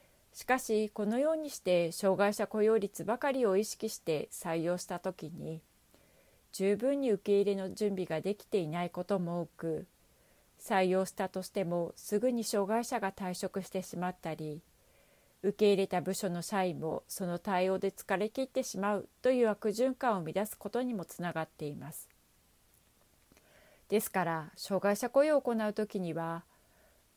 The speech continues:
そして特に初めて雇用するときには、十分なひ-、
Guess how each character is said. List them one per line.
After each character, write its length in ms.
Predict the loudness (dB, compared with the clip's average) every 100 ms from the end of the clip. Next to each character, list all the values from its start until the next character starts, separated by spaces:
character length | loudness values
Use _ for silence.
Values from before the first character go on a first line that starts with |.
| _
そ 160 | -8 -6
し 80 | -2
て 180 | -2
特 260 | -2 0 0
に 100 | 0
初 260 | -2 -2 0
め 140 | 0
て 160 | 0 0
雇 180 | 2
用 160 | 2 2
す 160 | 2 0
る 100 | 2
と 140 | 0
き 140 | -2
に 120 | -6 -6
は、 240 | -8 -10 -16 _ _ _ -4
十 180 | -2
分 200 | 0 0
な 100 | 0
ひ-、 120 | -4